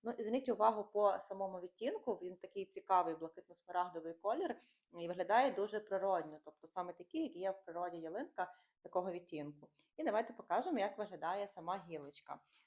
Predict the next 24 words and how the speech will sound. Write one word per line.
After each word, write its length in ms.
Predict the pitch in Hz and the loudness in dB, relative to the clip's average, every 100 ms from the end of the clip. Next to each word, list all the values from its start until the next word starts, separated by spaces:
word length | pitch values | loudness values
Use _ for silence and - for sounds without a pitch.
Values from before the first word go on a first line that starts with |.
| _ | _
У 220 | 175 170 | -4 -4
фінської 760 | 170 392 539 - 208 185 165 - | -2 -4 -4 -2 2 4 2 0
гілка 300 | 202 294 247 | -2 0 -2
такої 360 | - - 208 190 | -6 -2 0 0
вже 140 | 180 | -2
середньої 640 | 180 - 180 160 156 156 | -6 -2 0 0 -2 -10
форми, 460 | 160 - 196 320 226 | -8 0 2 2 -2
середнього 540 | - 180 175 170 165 | -6 -4 -4 -6 -8
розміру, 440 | 156 147 202 302 247 175 - _ _ | -6 -4 -4 0 0 0 -8 _ _
і 140 | 175 | -10
гілочку 460 | 160 220 359 - 233 | -6 -4 -4 -4 -8
вона 220 | 185 180 | -8 -6
має 300 | 214 170 190 | -6 -4 -6
таку, 440 | 196 180 190 190 - | -8 -10 -6 -6 -6
е, 260 | 175 170 165 | -6 -6 -8
верніше, 400 | 165 180 170 160 | -10 -14 -18 -14
голочку 480 | 156 285 370 - | -12 -12 -12 -14
довгу, 460 | 175 165 147 143 - _ _ _ - | -8 -6 -6 -8 -20 _ _ _ -14
і 100 | 277 | -4
також 380 | 214 226 240 | -2 -4 -10
вона 140 | 190 185 | -12 -14
не 80 | 180 | -10
має 280 | 170 180 | -8 -8
хвильки. 500 | 175 - 147 135 _ | -10 -10 -10 -10 _